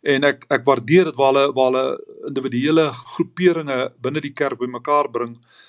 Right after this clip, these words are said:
maar die groot kerke wat regtig in, in die honderdduisende en miljoene gaan,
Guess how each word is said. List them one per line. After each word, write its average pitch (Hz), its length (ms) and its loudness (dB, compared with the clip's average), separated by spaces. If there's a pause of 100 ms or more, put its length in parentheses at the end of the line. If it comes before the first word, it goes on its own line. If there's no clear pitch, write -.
(120)
maar 127 120 -2
die 143 80 4
groot 247 420 0 (720)
kerke 190 320 0
wat 135 140 0
regtig 170 460 -2
in, 147 120 -4
in 139 180 -6
die 139 80 -2
honderdduisende 147 680 0
en 139 80 -6
miljoene 135 400 0
gaan, - 260 -8